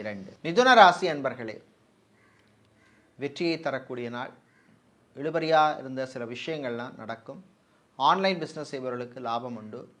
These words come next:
திருமண மண்டபம், பார்ட்டி ஹால், மினி ஹால் வைத்திருப்பவர்கள், கன்வென்ஷன் சென்டர் வைத்திருப்பவர்களுக்கெல்லாம் நல்ல லாபத்தையும்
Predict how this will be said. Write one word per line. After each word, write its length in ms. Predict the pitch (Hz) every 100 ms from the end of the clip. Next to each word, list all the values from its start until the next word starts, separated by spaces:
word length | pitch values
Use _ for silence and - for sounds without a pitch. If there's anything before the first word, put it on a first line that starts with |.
| _ _ _ _ _ _ _ _ _
திருமண 240 | 139 156 156
மண்டபம், 340 | 147 139 143 139
பார்ட்டி 260 | 139 139 131
ஹால், 180 | 131 131
மினி 140 | 127 127
ஹால் 220 | 131 131 - - -
வைத்திருப்பவர்கள், 680 | - 120 - 113 113 123 - _ _ _ _ _ _ _ _ _ _ -
கன்வென்ஷன் 540 | 151 180 175 175 156
சென்டர் 320 | 151 135 135 120
வைத்திருப்பவர்களுக்கெல்லாம் 920 | 113 123 117 113 110 - 113 117 - _ _ _ _ _ _ -
நல்ல 180 | 120 127 120
லாபத்தையும் 640 | 131 160 165 160 143 147